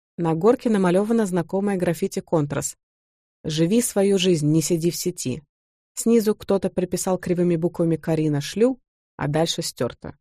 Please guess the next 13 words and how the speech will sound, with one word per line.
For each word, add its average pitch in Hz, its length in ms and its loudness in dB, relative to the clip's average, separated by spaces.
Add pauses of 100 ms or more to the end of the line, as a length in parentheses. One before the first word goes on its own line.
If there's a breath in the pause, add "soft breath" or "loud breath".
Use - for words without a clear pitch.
(560)
Игорь 190 300 0
нажал 165 380 2
кнопку 165 400 -2
на 165 80 -2
ключе, 165 340 -2
и - 120 -6
горбоносая 151 680 -2
черная 147 420 -2
бэха 180 340 -2
мигнула 151 460 -2
фарами 143 460 -2
в 143 80 -2
ответ. 135 420 -8